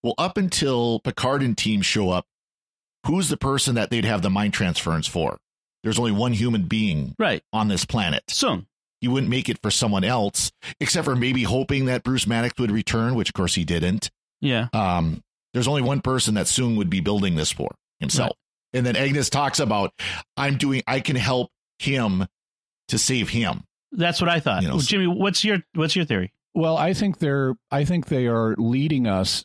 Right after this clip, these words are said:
Speaker 3: to infer that Sung is going to transfer his own consciousness into the golem. Um, but I think that may be a fake out because there is someone else whose consciousness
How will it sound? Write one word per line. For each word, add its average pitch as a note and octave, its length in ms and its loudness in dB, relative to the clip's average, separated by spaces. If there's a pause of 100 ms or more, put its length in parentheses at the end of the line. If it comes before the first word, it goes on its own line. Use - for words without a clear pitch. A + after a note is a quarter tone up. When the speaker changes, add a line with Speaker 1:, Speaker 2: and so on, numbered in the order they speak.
Speaker 3:
to G2+ 340 2
infer F#2 960 0 (120)
that F2 440 0 (160)
Sung G2 480 0
is E2+ 260 0
going F2 240 0
to E2 80 0
transfer E2+ 480 0
his D#2+ 140 0
own E2 160 0
consciousness E2 680 -2
into E2+ 180 0
the D#2+ 120 -2
golem. C2 420 -4 (560)
Um, E2+ 580 0
but G#2 180 0
I G2 100 2
think A2+ 240 -2
that G2 200 0
may G2 160 0
be F2 160 0
a E2 40 0
fake E2+ 340 -2
out A1 400 -6 (460)
because F2 500 0
there F2+ 160 0
is F2 100 0
someone G#2 400 0
else F#2+ 520 -2
whose F#2 280 0
consciousness F#2+ 800 -2